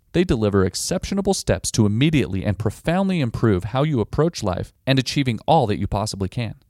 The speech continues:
They combined all the reasons why their topic is paramount today,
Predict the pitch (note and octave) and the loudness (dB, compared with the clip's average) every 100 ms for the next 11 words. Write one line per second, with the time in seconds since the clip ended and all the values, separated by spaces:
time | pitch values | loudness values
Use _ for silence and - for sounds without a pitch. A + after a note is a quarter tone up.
0 | _ - F3+ - A2+ G2+ F#2 - C#3 E3+ | _ -4 -4 0 2 2 2 2 4 4
1 | D#3+ A#2 G2+ F2+ F#2+ - F#2+ C3 F3 A2+ | 4 4 2 0 -4 0 2 4 2 0
2 | F2+ F#2+ F#2 - - - - D3 A#2+ F2+ | -2 -2 -6 -8 -16 -14 -2 2 2 0
3 | F2 - F#2+ E2 - | -4 -6 -4 -4 -8